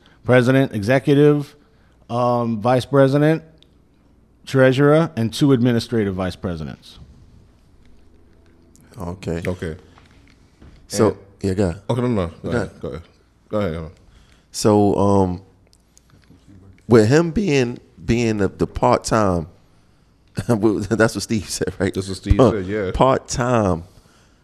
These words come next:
Speaker 2: we deserve a full-time president, and, and it, it should be assumed that way. And I don't think the Constitution, um,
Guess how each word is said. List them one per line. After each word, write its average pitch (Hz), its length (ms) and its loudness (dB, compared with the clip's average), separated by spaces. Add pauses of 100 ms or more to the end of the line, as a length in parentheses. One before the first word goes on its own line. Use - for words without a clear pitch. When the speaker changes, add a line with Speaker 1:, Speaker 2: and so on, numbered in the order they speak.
(640)
Speaker 2:
we 135 160 0
deserve 117 440 4
a 87 60 2
full-time 90 680 -4 (1200)
president, 87 460 0 (100)
and, 101 160 4 (160)
and 98 320 0
it, - 220 2
it 143 80 6
should 160 220 2
be 151 100 6
assumed 127 460 0
that 80 180 0
way. 73 200 -4 (340)
And 95 100 2
I 117 60 4
don't 143 160 2
think 143 140 -2
the 113 60 4
Constitution, 120 960 0
um, 98 400 2